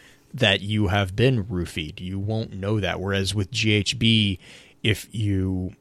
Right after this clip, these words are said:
if you're not drinking a strong drink, I guess, uh, and someone tries to slip you a G H B and you're paying attention, you do have a bit of a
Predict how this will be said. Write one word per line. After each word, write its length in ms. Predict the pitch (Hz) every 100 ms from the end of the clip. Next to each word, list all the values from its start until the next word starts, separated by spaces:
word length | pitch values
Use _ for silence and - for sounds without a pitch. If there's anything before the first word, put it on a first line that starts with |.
| _ _ _ 113
if 120 | -
you're 120 | 120
not 180 | 170 185
drinking 320 | 160 175 143
a 80 | 110
strong 440 | - - 123 113
drink, 440 | 92 98 82 85 - - -
I 80 | 82
guess, 500 | 82 82 98 - - _ _
uh, 360 | - 85 85 85
and 140 | 87 90
someone 320 | 107 104 98
tries 340 | - 101 95 -
to 180 | 98
slip 320 | 87 - 113 107
you 160 | 98
a 40 | 87
G 180 | - 92
H 240 | 87 -
B 380 | 123 107 92 92 - - _ _
and 140 | 104 98
you're 100 | 92
paying 240 | 98 87
attention, 520 | 82 - 123 - 87
you 260 | 82 92 95
do 260 | 92 95 87
have 240 | 92 90
a 60 | 85
bit 260 | 87 87
of 140 | 85 82
a 300 | 82 78